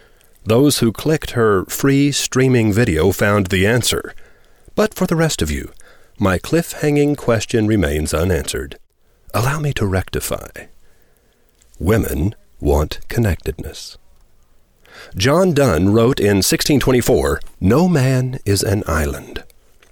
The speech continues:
But I disagree. Men are very often islands, voluntarily solitary. But I would agree that no woman is an island. Women are the connected ones, the glue, the binding agents in every family,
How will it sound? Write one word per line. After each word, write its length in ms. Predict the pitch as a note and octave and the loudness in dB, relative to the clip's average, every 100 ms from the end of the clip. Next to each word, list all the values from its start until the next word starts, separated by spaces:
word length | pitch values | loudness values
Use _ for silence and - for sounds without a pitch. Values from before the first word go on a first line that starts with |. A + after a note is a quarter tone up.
| _ - | _ -2
But 140 | D#3 | 0
I 120 | A3+ G#3+ | 2 2
disagree. 640 | E3+ D3 A2+ F#2+ A#1+ - - - | 2 2 2 2 0 -10 -14 0
Men 340 | A2+ F#3+ A#3 | 2 4 4
are 160 | E3 F3 | 2 2
very 260 | F3 G#3 | 4 4
often 340 | G3+ A3+ - F#3+ | 4 2 2 2
islands, 640 | A#2+ D#2 - C2 - - - - - | 2 0 -2 -6 -6 -6 -10 -20 -10
voluntarily 960 | D#2 F#2+ E3 F#3 C3 C3 B2+ C3 C3+ - - | -2 2 2 2 0 0 0 0 -4 -10 -10
solitary. 800 | - B2 D#2 - D2 - - - _ _ _ _ _ _ _ - | -4 0 0 -2 -4 -6 -12 -20 _ _ _ _ _ _ _ -4
But 160 | C#3 | 2
I 100 | B2+ | 4
would 200 | B2 C4+ | 4 2
agree 260 | B3 F2+ A2 | 2 0 2
that 220 | C#3+ - | 2 2
no 300 | C#3+ C#3+ C#3 | 4 4 2
woman 720 | - C3+ F#3 A#3 D3 D2 C#2 D2 | 0 0 2 2 2 0 -6 -8
is 240 | - G2+ - | 0 0 2
an 180 | F#2+ F2 | 0 0
island. 680 | F2+ D2 - - - - - - - - _ - _ _ - - | -2 -2 -4 -8 -12 -16 -18 -20 -20 -20 _ -20 _ _ -20 -10
Women 380 | F2+ G#2 G3+ A3+ | 0 2 4 4
are 100 | F3+ | 2
the 160 | E3+ - | 0 2
connected 420 | C#3+ C3+ - G2 | 2 2 2 0
ones, 520 | D#2+ D#2 B1+ - - - | 2 0 -2 -4 -6 -2
the 160 | C3 B2+ | -2 2
glue, 420 | F3+ F3 C2+ - - | 2 2 -2 -10 -4
the 140 | A2+ G2+ | 0 0
binding 560 | F#2 C3+ F3+ F3 F3+ | 2 2 4 4 4
agents 440 | C#3+ C#3 D3 C#3+ A2+ | 2 2 2 2 2
in 220 | F2 F2 - | 2 0 2
every 300 | C#3 D#3+ F#3+ | 2 4 2
family, 500 | - C3 B2+ C3+ | 2 2 2 0